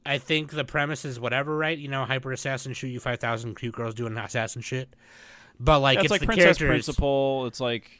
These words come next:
Speaker 2: yeah, kinda like that.
Speaker 1: Yeah, it's the characters and the action that's making me like, "Oh, man, this is awesome."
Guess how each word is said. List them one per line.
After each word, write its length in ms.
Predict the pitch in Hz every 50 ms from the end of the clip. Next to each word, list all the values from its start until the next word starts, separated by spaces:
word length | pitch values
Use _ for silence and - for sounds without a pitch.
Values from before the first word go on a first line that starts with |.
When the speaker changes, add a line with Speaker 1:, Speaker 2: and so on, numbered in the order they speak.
| _ _ _
Speaker 2:
yeah, 280 | - 120 107 98 95 95 - - _ _ _ _ -
kinda 140 | - 113 107
like 120 | 104 95
that. 60 | 185
Speaker 1:
Yeah, 200 | 190 160 123 117 113
it's 200 | 135 143 131 -
the 100 | 185 170
characters 420 | - 214 220 226 190 208 202 180
and 100 | 156 151
the 100 | 135 -
action 440 | - 127 143 135 - - 135 113 104
that's 180 | 110 104 -
making 280 | 127 127 120 - 123 120
me 100 | 120 117
like, 220 | 113 110 104 - -
"Oh, 200 | - 165 135 117
man, 340 | 113 120 147 131 110 98 107
this 140 | 113 - -
is 100 | 107 107
awesome." 460 | 120 127 135 123 - 117 101 95